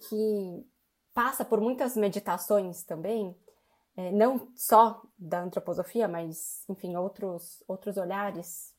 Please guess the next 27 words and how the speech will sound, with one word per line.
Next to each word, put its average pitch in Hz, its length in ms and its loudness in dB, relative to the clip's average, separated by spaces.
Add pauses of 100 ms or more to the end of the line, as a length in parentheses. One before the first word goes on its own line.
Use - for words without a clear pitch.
(180)
pra, 175 520 -8
pra 175 140 -8
meditação, 180 600 -6 (640)
que 254 180 0
é 240 260 0 (720)
o, 226 920 0
o 214 100 0
desafio 247 880 0 (440)
da 214 160 6
gente 226 520 -2
estar 233 380 0
presente. 196 920 2 (520)
E 220 100 2
aí, 254 400 4
pra 208 140 4
mim, 254 180 0
quando 254 220 4
eu 247 60 4
pego 254 380 4
essa, 208 560 2 (400)
essa 202 200 0
analogia 202 400 6
que - 80 -6
você 208 80 2
trouxe 190 320 2
da 190 120 4
lanterna, 185 640 0